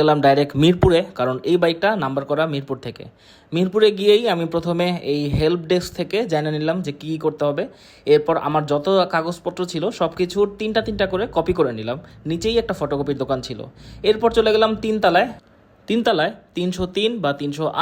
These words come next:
আট অথবা তিনশো এগারো থেকে আপনারা এই ফর্মটা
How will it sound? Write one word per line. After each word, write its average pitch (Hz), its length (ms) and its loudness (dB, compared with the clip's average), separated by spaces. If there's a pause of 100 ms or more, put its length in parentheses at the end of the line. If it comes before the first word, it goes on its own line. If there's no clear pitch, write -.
আট 175 120 -2 (380)
অথবা 190 240 0 (120)
তিনশো 151 280 -4
এগারো 160 260 2
থেকে 185 220 0
আপনারা 165 220 0 (140)
এই 202 140 2
ফর্মটা 185 340 2